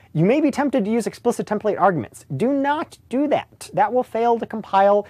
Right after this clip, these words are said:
in certain cases for reasons I can go into in the comments if you're extremely curious. Um, I may talk about that later. Um, in this case, a cast is actually a good way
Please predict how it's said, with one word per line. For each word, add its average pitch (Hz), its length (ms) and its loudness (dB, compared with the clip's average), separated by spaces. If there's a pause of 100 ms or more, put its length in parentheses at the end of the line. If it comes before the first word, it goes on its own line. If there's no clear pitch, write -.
(140)
in 170 120 0
certain 202 320 -2
cases 160 720 -2
for 180 160 2
reasons 165 480 2
I 147 100 -2
can 165 100 -2
go 156 140 4
into 151 300 0
in 135 60 0
the 131 60 -4
comments 123 360 -2
if 117 80 -10
you're 123 100 -2
extremely 113 340 -6
curious. 98 440 -2 (340)
Um, 123 160 0
I 135 60 2
may 139 160 2
talk 135 220 4
about 127 200 2
that 117 160 -2
later. 110 220 -6 (400)
Um, 143 280 2
in 196 120 2
this 330 120 0
case, - 280 0
a 190 140 2
cast 220 680 -4
is 165 160 -2
actually 170 540 2
a - 20 4
good 143 260 2
way 127 360 2